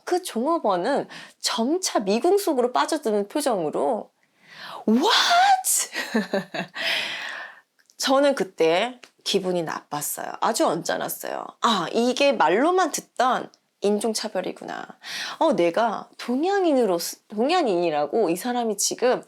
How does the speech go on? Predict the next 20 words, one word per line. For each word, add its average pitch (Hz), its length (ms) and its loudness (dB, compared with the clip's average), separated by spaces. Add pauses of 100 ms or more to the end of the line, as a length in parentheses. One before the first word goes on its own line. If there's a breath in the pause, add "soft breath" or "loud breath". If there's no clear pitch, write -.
(340 loud breath)
내가 240 220 4
이렇게 247 460 2
지금 170 380 -2
유창하게 311 600 0
영어로 175 400 -2
얘기해 160 280 0
주는데 170 640 -2 (640 loud breath)
이 370 100 2
사람이 381 340 4
지금 202 140 0
날 160 220 0
무시하는 220 580 2
거구나. 101 480 -8 (720)
그래서 196 300 2
저는 175 320 -2
조금 294 480 2
더 190 240 4
자신감을 302 640 0
가지고 147 460 0
도도하게 175 960 0